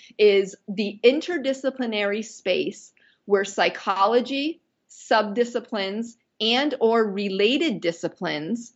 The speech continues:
engage scientifically about a particular topic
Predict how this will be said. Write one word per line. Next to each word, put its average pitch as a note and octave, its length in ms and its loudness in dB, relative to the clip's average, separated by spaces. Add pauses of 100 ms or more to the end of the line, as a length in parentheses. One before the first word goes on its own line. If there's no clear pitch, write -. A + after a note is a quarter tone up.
(340)
engage G#3+ 720 2
scientifically A#3+ 1300 -4 (320)
about G3 340 2
a F#3 60 -4
particular C#4 720 -6
topic F#3+ 680 -4